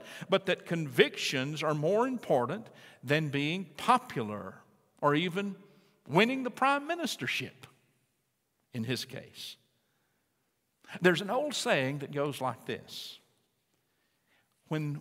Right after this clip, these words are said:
wealth is lost, nothing is lost. Now, some people may question that, but when wealth is lost, really nothing is lost.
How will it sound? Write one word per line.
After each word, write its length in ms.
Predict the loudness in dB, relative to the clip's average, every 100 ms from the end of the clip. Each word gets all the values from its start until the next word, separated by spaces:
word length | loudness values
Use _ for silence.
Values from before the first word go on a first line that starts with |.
| -2
wealth 420 | 2 4 4 2
is 160 | -4 -2
lost, 460 | 2 2 2 0 0
nothing 380 | 0 0 -2
is 140 | -4 -4
lost. 500 | -6 -8 -14 -16 -18 _ _ _ _ _ _ _
Now, 60 | -6
some 220 | -4 -2
people 300 | -2 -2 -4
may 160 | -6
question 500 | -2 -2 -2 -4 -8
that, 380 | -4 -4 -4 -8
but 200 | -8 -8 -12 -20 -20 _ _
when 200 | -8 -2
wealth 320 | 0 0 -2
is 140 | -8 -4
lost, 440 | -4 -4 -8 -14 -20 _
really 320 | -6 -4 -4 -6
nothing 340 | -6 -8 -12
is 160 | -14 -8
lost. 540 | -6 -6 -10 -18 -18